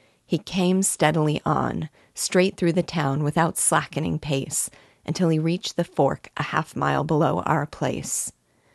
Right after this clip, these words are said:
One branch turned left across the river ford and onto Luke Fletcher's big spread.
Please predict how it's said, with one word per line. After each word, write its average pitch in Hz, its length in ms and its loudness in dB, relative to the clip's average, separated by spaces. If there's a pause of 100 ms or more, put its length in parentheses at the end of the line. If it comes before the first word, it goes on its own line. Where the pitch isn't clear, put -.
(300)
One 165 260 6
branch 135 400 0
turned 160 280 2
left 165 340 2
across 156 380 0
the 160 120 0
river 160 320 2
ford 147 440 0 (280)
and 170 120 2
onto 165 240 2
Luke 165 280 2
Fletcher's 151 600 -2
big 143 320 0
spread. - 580 -2